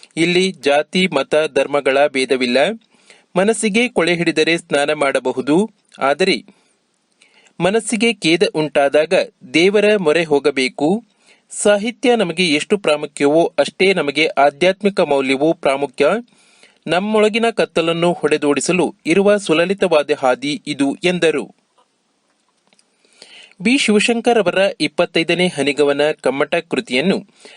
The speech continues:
ಬಿ ಜಿ ಎಸ್ ಶಿಕ್ಷಣ ಮಹಾವಿದ್ಯಾಲಯದ ಪ್ರಾಂಶುಪಾಲ ಡಾಕ್ಟರ್ ಕೆ ಸಿ ನಾಗೇಶ್ ಬಿಡುಗಡೆಗೊಳಿಸಿದರು. ಕಾರ್ಯಕ್ರಮದ ಅಧ್ಯಕ್ಷತೆಯನ್ನು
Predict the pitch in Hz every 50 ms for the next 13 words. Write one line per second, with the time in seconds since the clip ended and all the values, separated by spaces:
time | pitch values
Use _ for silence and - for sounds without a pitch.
0 | _ _ - 165 202 214 220 190 214 233 240 226 - - 190 175 - - 202 190
1 | 185 175 156 - 160 151 147 147 143 131 143 143 135 135 131 131 135 147 156 147
2 | - 135 131 131 123 - - - 131 123 123 127 139 147 143 120 117 120 - -
3 | - 143 143 - - 127 127 123 - 165 151 143 117 113 110 131 139 - - -
4 | - 147 151 143 151 147 143 - 147 147 143 - 156 143 147 143 123 95 - _
5 | _ _ _ _ - - - - - - - _ - - 170 180 220 214 - 208
6 | 165 156 143 151 151 165 160 - _ _ _ _ - 143 139 135 151 151 - -
7 | 147 - - 139 131 135 151 180 190 135 -